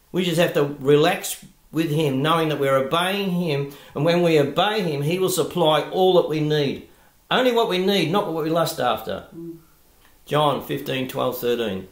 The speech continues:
Speaker 1: "This is my commandment, that you love one another as I loved you. Greater love than this has no one, that anyone should lay down his life for his friends." That's love.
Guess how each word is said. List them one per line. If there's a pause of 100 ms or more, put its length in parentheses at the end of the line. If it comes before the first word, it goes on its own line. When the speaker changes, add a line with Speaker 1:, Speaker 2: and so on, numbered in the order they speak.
(360)
Speaker 1:
"This
is
my
commandment,
that
you
love
one
another
as
I
loved
you. (840)
Greater
love
than
this
has
no
one, (180)
that
anyone
should
lay
down
his
life (320)
for
his (180)
friends." (1160)
That's
love.